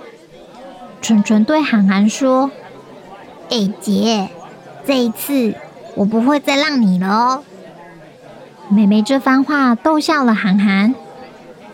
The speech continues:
她拍拍纯纯的肩膀说：“拜托，是谁让谁？”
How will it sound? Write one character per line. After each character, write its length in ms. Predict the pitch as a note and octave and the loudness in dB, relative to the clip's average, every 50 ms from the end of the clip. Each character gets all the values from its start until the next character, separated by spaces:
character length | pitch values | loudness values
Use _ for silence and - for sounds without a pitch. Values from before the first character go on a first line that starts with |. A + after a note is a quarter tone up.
| - - | -16 -8
她 160 | - E4 E4 | -6 -4 -4
拍 240 | E4 - E4 F4 E4+ | -4 -2 -2 -2 -2
拍 240 | E4+ E4 F4 F4 E4+ | -2 -2 -2 -2 -2
纯 240 | - - A#3+ G#3 | 0 2 2 2
纯 180 | G3+ - A3+ G3+ | 2 2 2 4
的 140 | G3+ A3+ A#3 | 4 4 2
肩 240 | A3 C#4 C#4 C#4+ D4 | 2 2 2 0 0
膀 240 | C#4 A3+ G3 G3+ | 0 0 0 0
说 400 | - - - B3+ B3+ C4 C4+ C#4+ C4+ - - - - - - - - - - - - - - - - - - - - | 0 0 0 0 2 2 0 -2 -6 -10 -18 -20 -20 -20 -20 -20 -20 -20 -20 -20 -20 -20 -20 -20 -20 -20 -20 -12 -8
：“拜 240 | - F4 D#4 C4 A#3+ | -6 -4 -2 -2 -2
托， 720 | A3 - A#3 B3 C#4+ C#4 C#4 C#4 C#4 C4+ B3 A3+ G3+ F#3+ A3+ A3 | -4 -4 -2 0 0 2 2 2 2 2 2 0 0 -2 -2 -6
是 180 | - - G#4 | -6 -6 -6
谁 260 | A4 - - B3 F#3+ | -4 -4 -4 -4 -2
让 220 | G3+ A#3 C#4 C4+ C4 | -2 0 0 -2 -2
谁？” 640 | - - F#3+ F3+ E3+ E3+ F#3 G3 F#3+ F3+ E3+ - | -4 -4 -6 -6 -4 -4 -4 -4 -4 -6 -8 -10